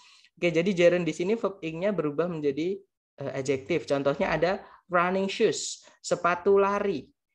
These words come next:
Nah, kalau saya bilang running shoes, ya sama wujudnya shoes-nya, sepatu lari. Misalkan saya beli ke toko, "Pak, beli sepatu lari." Itu pasti dikasihnya sepatu. Bapaknya nggak mungkin lari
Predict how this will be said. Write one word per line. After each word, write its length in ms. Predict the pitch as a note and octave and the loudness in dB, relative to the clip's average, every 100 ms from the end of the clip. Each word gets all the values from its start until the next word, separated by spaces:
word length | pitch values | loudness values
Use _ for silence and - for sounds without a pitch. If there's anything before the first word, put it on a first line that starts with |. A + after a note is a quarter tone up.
| _ - | _ -8
Nah, 80 | C#3+ | -4
kalau 240 | C#3 C#3 | -2 -2
saya 160 | C#3+ D#3+ | -2 -2
bilang 240 | D3+ D3 | 0 -4
running 320 | D3 C#3+ C#3 C#3 | -4 -4 -6 -6
shoes, 320 | - B3+ C#4 D3 | 2 2 2 0
ya 160 | B2+ | 0
sama 320 | - - F4 | -2 -4 0
wujudnya 560 | F#3+ F#3 E3 F#3+ G#3+ A#3 - _ | 0 0 -2 -4 -2 -2 -6 _
shoes-nya, 560 | - G3+ G3+ F#3+ C#3+ C3+ _ | 0 0 0 -4 -6 -6 _
sepatu 400 | - D#3+ D#3+ F3+ | -8 -6 -4 0
lari. 320 | E3+ E3+ F3+ | 0 0 -4
Misalkan 400 | E3+ E3+ E3 G#3+ | -4 -2 0 0
saya 80 | G3 | 0
beli 400 | E3 E3 E3 - - | 0 -4 -4 -10 -12
ke 80 | - | -8
toko, 320 | - F3 F3 | 0 2 2
"Pak, 160 | F3 - | 0 0
beli 160 | F3+ F#3 | -4 -4
sepatu 320 | - F3 F3+ | -4 -4 -2
lari." 400 | F3 F3 D3 - - _ _ | 0 -2 -4 -8 -20 _ _
Itu 160 | D3+ F3 | -6 -4
pasti 240 | F3 G3+ | -2 -2
dikasihnya 480 | D#3+ D#3+ D#3+ D#3+ F3 | 0 0 0 -2 -4
sepatu. 480 | - D3+ D3 - B2 | -6 -8 -8 -8 -4
Bapaknya 400 | C3 C3 C3 F3 | -2 2 2 2
nggak 80 | D3 | 2
mungkin 320 | B2+ C3+ C3+ | 0 -2 -2
lari 240 | C3 C3 | -2 -4